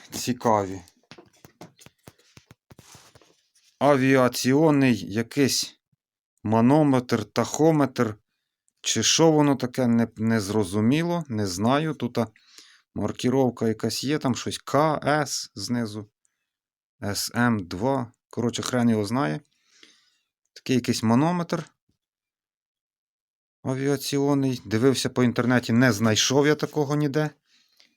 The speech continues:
І дивіться, яка попалась релюшка. Велика, назву десь бачив. А,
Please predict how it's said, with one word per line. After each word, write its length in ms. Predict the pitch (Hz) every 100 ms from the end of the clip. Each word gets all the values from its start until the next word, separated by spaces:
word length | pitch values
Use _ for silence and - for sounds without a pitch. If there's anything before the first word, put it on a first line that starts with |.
| _ _ _ _ _ _ _ -
І 160 | 165 180
дивіться, 680 | 127 135 170 160 - 147 127 - _ _ _ _ _ _ _
яка 340 | 95 95 135 - _ _
попалась 600 | 110 - 113 110 107 - -
релюшка. 720 | 101 107 117 101 - 82 - _ _ _ _ _ _ _ _ _ _ _ _ _ _ _ _ _ _ _ _ _ - - - - -
Велика, 720 | 73 78 92 113 151 101 82 - _ _
назву 500 | - 98 104 80 82
десь 200 | 85 82
бачив. 560 | 80 92 85 - 82 - _ _ _ _ _ -
А, 240 | 104 104